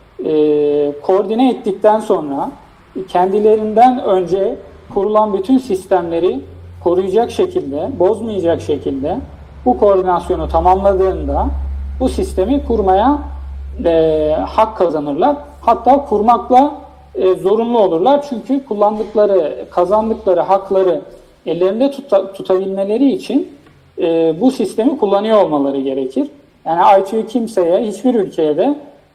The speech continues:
e, herhangi bir yörüngeyi ve spektrumu daimi olarak tahsis etmez.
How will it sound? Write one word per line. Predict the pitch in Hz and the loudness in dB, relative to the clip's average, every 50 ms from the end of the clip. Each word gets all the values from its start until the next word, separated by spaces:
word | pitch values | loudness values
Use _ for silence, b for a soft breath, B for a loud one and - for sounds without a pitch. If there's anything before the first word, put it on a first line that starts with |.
| _ - - | _ -6 -2
e, | 175 165 165 160 160 160 160 151 147 - - | 0 2 2 2 2 0 0 -2 -4 -6 -4
herhangi | - - 202 196 190 208 226 226 220 208 214 185 | 0 2 2 2 4 2 2 2 2 0 0 0
bir | 190 190 180 180 - - - - _ - | 0 0 -2 -4 -6 -10 -20 -20 _ -4
yörüngeyi | 151 170 185 208 240 240 202 190 170 156 143 | 0 0 2 0 0 -2 -2 -2 -2 -2 -2
ve | 147 143 | -4 -6
spektrumu | - - - 247 240 - - - 185 160 160 190 262 302 302 - - - _ _ _ _ - | -6 -4 -2 -2 -2 -2 -2 -4 -4 -2 0 0 -2 -2 -2 -6 -16 -20 _ _ _ _ 0
daimi | - 175 190 196 226 240 262 262 240 | 2 4 4 4 4 4 4 4 4
olarak | 214 185 180 185 190 262 294 285 - - - - _ _ _ _ _ | 4 4 4 4 4 4 2 -2 -6 -14 -20 -20 _ _ _ _ _
tahsis | - 220 208 190 190 - 277 - | 2 2 2 2 2 0 0 0
etmez. | 247 220 196 214 175 156 135 123 | 0 0 0 -2 -6 -8 -8 -10